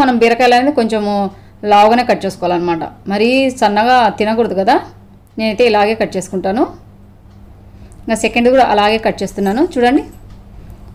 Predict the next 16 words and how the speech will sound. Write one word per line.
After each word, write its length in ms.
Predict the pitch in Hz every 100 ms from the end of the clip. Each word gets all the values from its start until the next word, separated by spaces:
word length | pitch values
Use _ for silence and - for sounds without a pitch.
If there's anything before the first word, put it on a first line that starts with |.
| -
ఈ 40 | 208
ఫస్ట్దేమో 380 | 202 - 233 285 233
కొంచెం 200 | 226 214
పల్చగా 280 | 202 190 220
ఉంది 100 | 196 185
కదా, 140 | 220 359 - - - - - - - 226
ఇలా 140 | 208 208
మిడిల్కు 340 | 202 233 240 208 - 202
నిలువుగా 320 | 202 214 226 - - -
కట్ 180 | 196 214
చేసుకునేసి 460 | 202 214 220 247 508
ఇంకా 160 | 320 202 - 196
అడ్డంగా 280 | 196 208 208
కట్ 160 | 185 -
చేస్తున్నాను. 400 | - 196 220 339 - - - - - - - - - - - - - - - - - - - - - - - - - - - - - - - - - - - - - - - -
ఇది 80 | 254